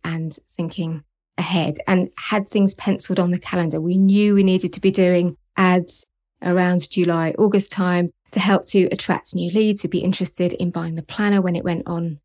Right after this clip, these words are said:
pre-order at the end of August. So all of that was able to happen because we were thinking a lot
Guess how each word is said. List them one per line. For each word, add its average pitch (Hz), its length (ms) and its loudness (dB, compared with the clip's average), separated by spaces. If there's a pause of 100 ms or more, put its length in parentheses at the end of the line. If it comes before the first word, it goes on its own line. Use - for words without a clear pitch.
(160)
pre-order 202 760 4 (240)
at - 80 -14
the 175 120 0
end 170 160 -2
of 170 120 -4
August. 196 560 2 (160)
So 190 540 4
all 233 180 4
of 240 80 2
that 208 200 2
was 202 120 0
able 190 300 4
to 185 120 -4
happen 170 540 -4 (220)
because 190 600 0 (280)
we 196 160 0
were 185 100 -2
thinking 185 480 -2
a 185 80 -2
lot 180 360 2